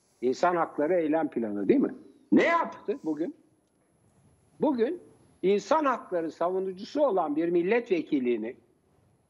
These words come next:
meclis başkanının sahip çıkmaması, meclisin, e, manevi şahsiyetini ve milletvekilliğini korumaması sonunda bir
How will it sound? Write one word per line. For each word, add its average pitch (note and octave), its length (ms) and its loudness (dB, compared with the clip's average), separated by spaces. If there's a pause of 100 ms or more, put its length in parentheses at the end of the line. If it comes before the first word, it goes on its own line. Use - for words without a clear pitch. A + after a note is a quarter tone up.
(1200)
meclis F#3 600 0
başkanının G#3 880 0 (600)
sahip F3 480 -2
çıkmaması, G3+ 800 -4 (840)
meclisin, G3 880 0
e, G3 240 2
manevi F3 680 2
şahsiyetini E3+ 880 0
ve E3 120 2
milletvekilliğini D#3+ 1080 0
korumaması E3+ 760 0
sonunda A#2+ 720 -6 (1600)
bir G#3+ 340 0